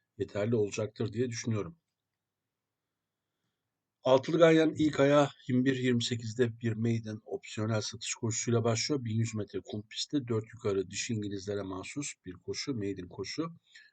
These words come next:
Üç isme yer bu-, vereceğiz burada. Koşuya baktığımızda koşu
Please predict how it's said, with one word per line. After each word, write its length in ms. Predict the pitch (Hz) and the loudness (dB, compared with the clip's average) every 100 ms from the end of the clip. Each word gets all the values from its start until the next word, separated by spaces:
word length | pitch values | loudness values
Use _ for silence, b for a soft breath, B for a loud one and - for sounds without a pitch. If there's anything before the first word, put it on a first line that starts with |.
| B | B
Üç 140 | 117 123 | -12 -6
isme 240 | 113 123 | -2 0
yer 220 | 120 107 | 2 0
bu-, 180 | 101 98 - | -2 -4 -6
vereceğiz 480 | 107 98 - 98 92 | -4 -4 -2 -6 -6
burada. 380 | 98 120 156 170 _ - | -8 -2 -4 -4 _ -4
Koşuya 400 | 123 - 127 120 | -2 4 4 4
baktığımızda 560 | 117 - 117 117 120 | 0 -2 -2 0 -2
koşu 460 | 120 120 117 131 135 | 0 -2 2 2 2